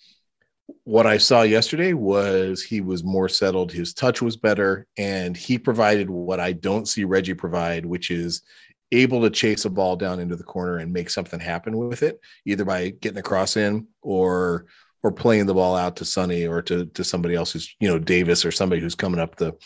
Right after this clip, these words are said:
up the wing. Uh, I saw a Sessegnon that was more comfortable, and I think when Sessegnon is more comfortable,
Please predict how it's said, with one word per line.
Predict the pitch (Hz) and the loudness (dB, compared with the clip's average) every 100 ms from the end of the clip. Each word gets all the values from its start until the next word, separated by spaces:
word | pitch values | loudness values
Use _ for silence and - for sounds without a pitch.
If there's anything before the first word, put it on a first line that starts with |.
| - _ - | -20 _ -2
up | 101 | -2
the | 98 | -2
wing. | 90 85 80 - - - - | -2 -4 -6 -14 -20 -20 0
Uh, | 98 101 | 2 4
I | 110 | 4
saw | 110 139 | 6 8
a | 110 | 8
Sessegnon | - 110 110 98 92 | 6 4 4 2 2
that | |
was | 85 85 | -2 -4
more | 90 | -4
comfortable, | 85 101 - 117 113 | -2 -2 0 4 4
and | 92 | 4
I | |
think | 90 104 90 | 0 -2 -2
when | 90 | -2
Sessegnon | - 101 110 101 92 | 0 0 2 2 2
is | 90 87 - | 0 -2 -4
more | 87 | -8
comfortable, | - 101 - 117 117 | -4 -4 2 4 4